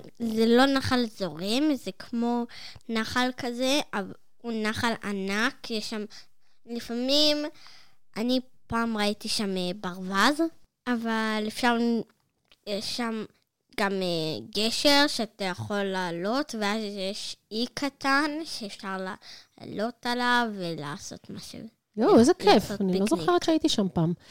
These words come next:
Speaker 2: תגידי, ויש שם ציפורים גם?
Speaker 1: הרבה.
Speaker 2: כן, שומעים ציפורים?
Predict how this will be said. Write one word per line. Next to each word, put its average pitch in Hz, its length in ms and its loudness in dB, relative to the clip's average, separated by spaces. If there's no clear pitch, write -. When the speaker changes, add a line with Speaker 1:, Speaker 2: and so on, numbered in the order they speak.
Speaker 2:
תגידי, 254 300 8
ויש 233 180 10
שם - 100 8
ציפורים 233 400 6
גם? 587 240 4
Speaker 1:
הרבה. 202 140 -4
Speaker 2:
כן, 302 100 8
שומעים 269 260 8
ציפורים? 262 400 6